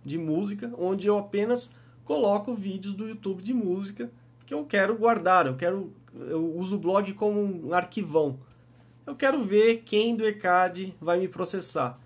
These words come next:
E se fizerem isso, eu vou destrinchar, detalhar o processo inteiro aqui nesse vlog,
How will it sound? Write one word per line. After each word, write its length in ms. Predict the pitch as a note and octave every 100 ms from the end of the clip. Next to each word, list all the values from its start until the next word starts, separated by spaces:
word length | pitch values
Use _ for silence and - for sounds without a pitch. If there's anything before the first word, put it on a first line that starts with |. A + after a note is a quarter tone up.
| - _
E 80 | C4+
se 180 | - A#3+
fizerem 560 | F#3 C#3+ D3 D3+ E3
isso, 340 | G#3+ A3+ C#3 C3 - -
eu 100 | D#3
vou 320 | D3 F#3+ G#3+ - _ _ _ _
destrinchar, 840 | C#3 G#3 A#3+ - G#3+ G3+ G3 F#3 D#3+
detalhar 840 | G#3 B3 - A3+ F#3+ F3+ G3 G3+
o 100 | F#3
processo 540 | F3 F#3+ F3+ G3+ G#3 G#3+
inteiro 500 | G3+ - F#3 F#3+ F#3
aqui 220 | F3 F3+
nesse 220 | F3+ F3+
vlog, 440 | C#3 C#3 C3+ B2